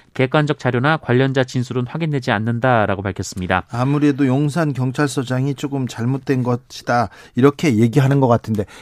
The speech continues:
Speaker 2: 지금 특수본 수사 이렇게 살펴보면요, 거의 한 달 동안 용산서에서 기동대를 요청했냐 안 했냐, 이게 핵심이 되고 있죠.
Speaker 1: 네, 그렇습니다.
Speaker 2: 이게 참사의 본질은 아니지 않습니까?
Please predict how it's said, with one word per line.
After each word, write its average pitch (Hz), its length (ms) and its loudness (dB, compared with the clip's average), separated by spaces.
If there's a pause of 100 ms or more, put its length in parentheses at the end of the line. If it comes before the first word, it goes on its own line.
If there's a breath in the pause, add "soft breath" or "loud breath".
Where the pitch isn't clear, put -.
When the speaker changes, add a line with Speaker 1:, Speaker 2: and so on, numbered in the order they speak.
Speaker 2:
지금 220 320 -2
특수본 254 580 -4
수사 190 300 0
이렇게 165 520 6
살펴보면요, 131 1000 -2 (580 loud breath)
거의 208 260 2
한 220 160 2
달 240 140 6
동안 151 560 2 (600 soft breath)
용산서에서 214 1040 4
기동대를 202 680 2
요청했냐 196 680 2
안 135 180 2
했냐, 175 300 0
이게 214 260 -2
핵심이 233 360 -2
되고 175 240 2
있죠. 85 420 -4 (160)
Speaker 1:
네, 139 220 4
그렇습니다. 113 560 -2
Speaker 2:
이게 202 320 -4
참사의 247 480 0
본질은 202 600 -2
아니지 120 340 -2
않습니까? 127 1200 -4